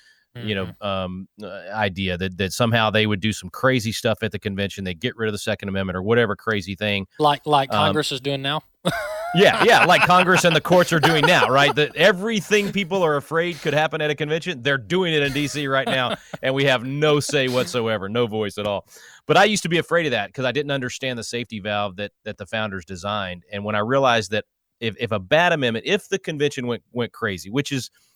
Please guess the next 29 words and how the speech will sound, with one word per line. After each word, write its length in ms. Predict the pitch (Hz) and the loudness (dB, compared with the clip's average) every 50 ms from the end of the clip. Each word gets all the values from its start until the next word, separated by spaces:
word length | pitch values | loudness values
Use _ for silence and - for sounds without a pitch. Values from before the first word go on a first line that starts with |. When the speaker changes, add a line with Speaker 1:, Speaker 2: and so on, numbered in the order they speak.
| _ _ | _ _
Speaker 1:
slim 380 | - - - 143 160 156 151 | -12 -8 -2 2 2 2 4
to 80 | 131 131 | 2 2
none 220 | 127 123 120 113 | 2 2 2 0
chance 360 | 104 - - 110 104 104 - - | 0 -4 -4 -4 -4 -4 -6 -8
because 540 | - 110 - - 107 104 101 90 - - - _ | -10 -8 -4 -2 0 0 -2 -4 -8 -14 -18 _
w-, 180 | 101 110 113 - - - | _ -16 -16 -16 -14 -14
when, 340 | - - 113 - - - - - | -10 -8 -8 -8 -8 -10 -14 -10
when 240 | 113 113 110 107 110 | -6 -6 -4 -2 -2
your, 180 | 117 131 135 120 - | 0 0 0 0 -2
when 200 | - 107 117 120 | -4 -4 -2 -2
your 160 | 113 110 107 117 | 0 0 2 2
legislators 720 | 131 143 139 143 131 - 131 127 127 120 120 113 101 - - _ _ _ _ - | 2 2 2 0 -2 0 0 0 2 0 0 -2 -4 -8 -14 _ _ _ _ -4
are 100 | - 104 | -2 -2
sent 300 | - - - 139 131 117 | -2 -2 -2 -2 0 0
to 100 | - 120 | 0 0
this 160 | 110 110 - | 0 -2 -2
convention, 600 | - - 107 98 110 120 113 - - 101 95 92 82 | -4 -4 -2 0 0 0 0 -2 -4 -4 -4 -4 -2
they're 140 | 104 101 | -2 -2
given 360 | 95 90 101 127 120 117 107 104 | -2 0 0 2 2 2 0 2
marching 380 | 107 107 113 - - 107 95 | 2 2 2 0 -2 -4 -6
orders. 360 | 90 85 82 76 73 - - - | -4 -6 -8 -10 -12 -16 -16 -10
And 120 | - 107 101 | -8 -6 -6
if 120 | 95 - | -2 -2
they 100 | 131 139 | -2 -2
come 280 | - - 139 127 113 98 | 0 0 -2 -2 0 0
back 360 | - 120 123 120 113 - - | 2 2 2 2 2 0 -4
having 320 | - 117 117 107 107 101 | -4 -4 -4 -4 -4 -4
done 220 | 90 107 110 113 107 | -4 -4 -4 -4 -4
something 440 | - - 113 101 - 107 104 98 | -4 -6 -6 -6 -6 -6 -8 -8